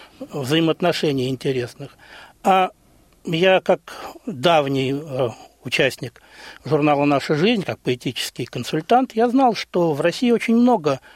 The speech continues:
самодеятельных авторов, есть и профессиональные интересные поэты, сейчас уже их больше двадцати человек по регионам, а тогда было гораздо меньше, но, во всяком случае, где-то двести-триста человек в России пишут стихи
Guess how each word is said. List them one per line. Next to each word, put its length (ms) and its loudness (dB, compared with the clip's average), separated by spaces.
самодеятельных 880 0
авторов, 360 2
есть 220 -2
и 60 -12
профессиональные 760 -2
интересные 580 -2
поэты, 520 0
сейчас 380 -2
уже 120 -6
их 120 -8
больше 420 -4
двадцати 420 -8
человек 500 0
по 200 2
регионам, 560 0
а 60 -20
тогда 240 4
было 220 0
гораздо 400 2
меньше, 460 2
но, 140 2
во 100 6
всяком 340 2
случае, 560 2
где-то 360 2
двести-триста 880 0
человек 580 0
в 100 -6
России 420 0
пишут 380 -4
стихи 480 -2